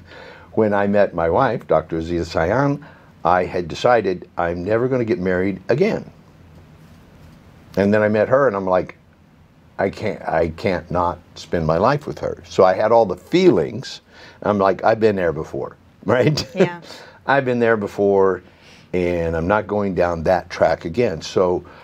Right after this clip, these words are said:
Speaker 1: uh, even though we met, we clearly had powerful feelings for each other. Uh, we stayed apart for about six months in the beginning, mainly because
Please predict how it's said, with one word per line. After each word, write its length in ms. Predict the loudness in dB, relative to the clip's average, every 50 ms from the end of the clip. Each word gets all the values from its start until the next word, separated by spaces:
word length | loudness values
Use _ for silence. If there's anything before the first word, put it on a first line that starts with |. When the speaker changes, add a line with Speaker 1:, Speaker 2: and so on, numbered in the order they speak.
| -20 -18 -4 0
Speaker 1:
uh, 240 | 2 4 4 2 2
even 200 | 0 -2 -2 2 2
though 140 | 2 2
we 160 | 2 0 -2 0
met, 340 | 0 2 2 2 0 -2 -6 -12 _ -6
we 220 | -4 -2 -2 -2 -4 -8 -16 -18
clearly 500 | -18 -2 2 4 6 6 4 4 2 0
had 240 | 0 -2 -2 -4 -4
powerful 400 | -4 0 2 2 2 0 -2 -8
feelings 420 | -6 -2 -2 0 0 -2 -2 -6 -8
for 180 | -6 -4 -4 -2
each 180 | -2 2 4
other. 360 | 4 6 6 4 0 0 -2 -6 -14 -20 -20 -20 -20 -20 _ -4 0
Uh, 320 | 2 4 4 4 2 2 -2 -4 -8 -10 -8
we 400 | -4 -2 -2 0 0 -2 -4 -6 -10 -14
stayed 680 | -14 -14 -14 -14 -16 -20 -20 -12 0 2 4 4 4 0
apart 400 | -2 0 2 2 2 2 2 -2
for 120 | -4 -6 -2
about 240 | 0 0 -2 -2
six 320 | -2 -4 -4 -4 -4 -4 -2
months 460 | 0 0 0 -2 -6 -12 -16 -16 -18 -18 -20 -20 -20 -20 -20 _ -6
in 120 | -4 -4
the 80 | -2 -2
beginning, 580 | -4 -4 0 2 2 2 2 0 -4 -6 -8 -12 -16 -20 -20 _ -20 -20 -20 -20 -20 -20 -20 -20 -20 -20 -20 -20 -20 -20 -20 -20 -20 -20 -20 -20 -20 -20 -20 -20 -20 -8 0
mainly 300 | 2 4 4 4 4 2
because 540 | 0 -2 -4 0 2 2 2 2 0 -6 -16